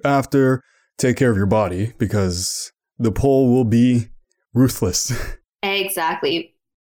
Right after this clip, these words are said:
Speaker 2: Aside from the very dangerous injuries from falls and from, like, concussions, the second biggest and most common injuries is from not warming up or cooling down properly.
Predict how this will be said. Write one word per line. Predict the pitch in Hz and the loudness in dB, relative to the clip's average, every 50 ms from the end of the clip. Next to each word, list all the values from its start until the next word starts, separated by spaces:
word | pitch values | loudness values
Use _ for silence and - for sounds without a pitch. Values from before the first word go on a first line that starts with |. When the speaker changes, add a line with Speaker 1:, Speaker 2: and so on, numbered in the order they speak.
| _ _ _ _ | _ _ _ _
Speaker 2:
Aside | 220 214 - - 240 240 247 247 | -8 -6 -6 -4 -4 -4 -4 -4
from | - 269 247 233 233 226 208 | -4 -4 -2 0 0 0 0
the | 208 190 | -2 -4
very | 185 - 196 196 196 202 202 196 | -4 -2 -2 -2 -2 -2 -2 -2
dangerous | - 214 180 185 190 190 202 202 208 208 - - - - _ _ _ _ _ _ | -2 -2 -2 -2 -2 -2 -4 -4 -4 -4 -6 -10 -12 -14 _ _ _ _ _ _
injuries | - 233 214 208 208 202 196 196 190 - | -2 -2 0 0 2 2 0 0 0 -2
from | - 190 175 175 | -4 -4 -6 -6
falls | - - - 185 185 180 175 175 175 175 175 175 175 - - - | -6 -6 -4 -2 -2 0 0 -2 -2 -2 -2 -2 -4 -6 -10 -8
and | - 180 175 165 160 160 165 170 | -6 -6 -4 -4 -4 -4 -6 -6
from, | - - - - 175 165 165 160 160 160 156 156 165 - _ _ | -8 -10 -8 -6 -4 -4 -2 -2 -4 -4 -6 -8 -10 -12 _ _
like, | - - - | -20 -20 -14
concussions, | - - 165 170 - 180 175 214 - 247 254 285 339 349 - _ _ _ _ _ _ _ | -8 -6 -6 -6 -4 -6 -6 -4 -4 -4 -2 -2 -2 -4 -4 _ _ _ _ _ _ _
the | - 185 185 | -8 -6 -6
second | 180 - - - - - 196 202 - 196 185 | -6 -6 -10 -10 -8 -8 -6 -4 -4 -4 -2
biggest | 175 165 170 165 156 175 170 - - | -2 -4 -2 -2 -4 -4 -4 -6 -6
and | 175 180 | -6 -4
most | 175 160 175 175 - | -2 -2 -4 -6 -6
common | - - 160 156 165 160 | -6 -6 -4 -2 -4 -4
injuries | 156 160 160 - 160 160 165 - - | -4 -6 -4 -4 -4 -4 -4 -6 -6
is | - 165 - | -8 -8 -8
from | - 165 160 | -6 -8 -6
not | 160 98 92 - - | -4 -4 -6 -6 -6
warming | - 101 92 98 110 | -8 -6 -6 -6 -4
up | 110 120 - - - | -4 -4 -6 -6 -8
or | - 185 | -10 -10
cooling | 180 - - 180 - 101 | -8 -6 -6 -4 -4 -4
down | 98 98 - 190 - | -6 -6 -8 -8 -8
properly. | - 143 - - - - - - 226 | -8 -8 -10 -8 -10 -10 -8 -8 -8